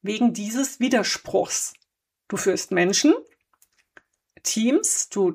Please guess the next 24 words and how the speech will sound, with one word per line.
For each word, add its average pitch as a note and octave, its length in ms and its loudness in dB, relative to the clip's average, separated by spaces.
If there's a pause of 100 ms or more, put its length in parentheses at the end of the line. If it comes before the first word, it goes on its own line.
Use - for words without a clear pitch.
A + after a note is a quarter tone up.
(140)
triffst - 440 -2
täglich A#3+ 640 -2
Entscheidungen F3+ 1080 -2
über F#3+ 680 0 (200)
viel A#3 320 -4
Geld, E3 560 0 (100)
die F#3 220 -4
schwerwiegend E3+ 600 0
sind. D#3+ 340 -4
Du F#3 60 -2
trägst - 400 -6
Verantwortung, G3+ 840 -2
du F3 100 -4
bewegst F3 480 -6
Dinge. F#3 320 2 (600)
Und F#3+ 160 -6
gleichzeitig A3 720 2
gibt's - 520 -10
dieses A#3 340 -4
Thema, A3 600 0 (1300)
ähm, F#3+ 840 0 (200)
ja, F#3+ 300 0 (1000)
dass G3+ 200 0
ich, - 340 -6